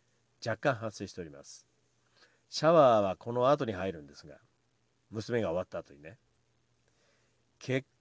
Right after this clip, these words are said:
構染みそうな予感なのよ。<laughs> そうなの。結構染みそう、染みそうな予感があるんだよね。腕が「いてててて」とかなりそうな感じがしてさ。ええ。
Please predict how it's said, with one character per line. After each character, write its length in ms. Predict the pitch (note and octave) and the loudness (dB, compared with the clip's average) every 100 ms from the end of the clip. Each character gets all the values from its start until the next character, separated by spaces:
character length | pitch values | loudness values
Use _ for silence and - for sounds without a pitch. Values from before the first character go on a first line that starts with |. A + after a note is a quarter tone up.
| _ | _
構 240 | - C3 A#2+ | -4 -2 -2
染 160 | B2+ | -4
み 100 | A#2+ | -6
そ 120 | B2 | -4
う 20 | A#2 | 0
な 80 | |
予 80 | A2+ | 0
感 160 | A2+ A2+ | 0 -2
な 80 | G2+ | -4
の 60 | |
よ。 180 | D2 - _ _ _ _ - | -6 -12 _ _ _ _ -20
<laughs> 480 | - - - _ _ | -20 -20 -20 _ _
そ 360 | - G#2 G2+ | -10 -2 0
う 20 | F2 | 0
な 100 | D#2+ | -2
の。 160 | C#2+ _ _ - - - _ | -6 _ _ -20 -20 -20 _
結 240 | - A2+ - - | -6 -4 -4 -2
構 180 | A#2 | 0
染 160 | G#2 G#2+ | 0 -6
み 80 | A2+ | -6
そ 220 | B2 B2 | -2 -2
う、 60 | A#2 | -2
染 160 | A#2+ | -6
み 40 | A#2 | -6
そ 60 | |
う 40 | A#2+ | -2
な 80 | A#2 | -2
予 80 | |
感 180 | A#2+ B2 | -2 0
が 80 | B2+ | 2
あ 20 | |
る 80 | C3+ | 2
ん 60 | A#2+ | 0
だ 80 | |
よ 60 | A2 | 0
ね。 40 | |
腕 220 | A2 A#2+ A#2 | 0 -2 -2
が 80 | G#2 | -2
「い 80 | |
て 140 | A2 A3 | -2 -2
て 140 | E4+ | -2
て 140 | E4 D#4 | -2 -2
て」 200 | F4 B3+ | 0 2
と 80 | A2+ | 0
か 60 | |
な 120 | G2+ | 0
り 100 | A2+ | -2
そ 80 | B2+ | -2
う 20 | |
な 80 | C3 | -4
感 120 | G2 | -4
じ 80 | G2+ | -8
が 60 | A2+ | -10
し 60 | |
て 120 | - A2 | -10 -12
さ。 220 | - C#3 _ _ _ - | -10 -12 _ _ _ -10
え 360 | G#2 G2 D2 | -6 -4 -6
え。 80 | - | -12